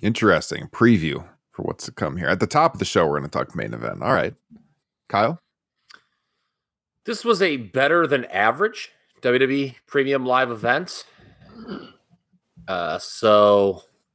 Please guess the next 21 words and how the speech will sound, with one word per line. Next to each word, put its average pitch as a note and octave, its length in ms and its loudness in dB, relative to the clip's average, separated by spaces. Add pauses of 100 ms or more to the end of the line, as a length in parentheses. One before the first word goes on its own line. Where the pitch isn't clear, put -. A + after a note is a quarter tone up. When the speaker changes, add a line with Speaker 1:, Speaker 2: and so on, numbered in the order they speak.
(260)
Speaker 2:
I - 400 -20
don't F4 140 0
know G4+ 100 2
if - 100 -2
it F3 60 0
was G#2 120 -6
good F2+ 400 2
though D2 180 -6
yet. - 400 -12 (320)
I C#3 100 0
don't D3 140 2
know. E2 260 -2
Like, A#2 200 0
I, C#3 160 2
I D3 40 2
feel C#4 300 0
like G3 420 -2 (1300)
C - 300 -6
plus F3+ 400 -2
to C3 240 -2
a D#2+ 100 -8